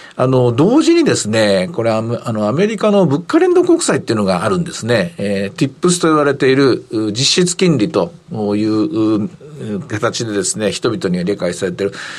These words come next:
この利回りが、まあ、なかなか私たちは日本で、日本経済新聞社の、あの、ページには多分載ってないし、えー、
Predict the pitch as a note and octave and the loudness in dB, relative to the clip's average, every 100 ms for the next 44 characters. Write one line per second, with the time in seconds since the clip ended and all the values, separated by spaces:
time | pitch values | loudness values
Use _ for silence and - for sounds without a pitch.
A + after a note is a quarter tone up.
0 | - - - B3+ E4 D#4+ F4 E4+ C#4+ D3+ | -16 -18 -10 -2 2 4 4 4 2 2
1 | G#2+ A2+ A#2+ G#2+ F2+ - - C3 C3+ B2 | 0 2 2 2 -2 -6 -8 -2 0 2
2 | A#2 G#2+ A2+ B2+ G3+ G#3+ G#3+ G#3+ G#3+ F3+ | 2 0 -2 -2 0 2 2 2 0 0
3 | - - - - - E3 E3+ G3+ - D#3+ | -6 -14 -16 -18 -4 -2 0 -2 -2 -4
4 | - C#3 B2+ B2+ C3 E3 D#3 B2+ A#2 A#2+ | 0 0 2 2 2 4 4 4 2 2
5 | D3+ A#3 G3+ D#3+ D#3+ D#3+ E3 D#3+ E3 D3+ | 2 2 2 2 2 2 2 2 2 2
6 | A#2 A2 G2 - A2 A2+ G#2 B2+ B2 B2+ | 0 -2 -4 -4 -4 -6 0 2 2 2
7 | G#2+ - G#2+ G2+ F#2+ F2 A#2 A#2 G#2+ F2+ | 0 -2 -2 -2 -4 -4 -2 0 0 -2
8 | - B2+ A2+ F2+ - A2+ G#2+ G#2+ G#2 G2+ | -2 0 0 0 -4 -2 0 2 2 0
9 | G2+ F#2 F2 E2 E2 | -2 -4 -6 -8 -10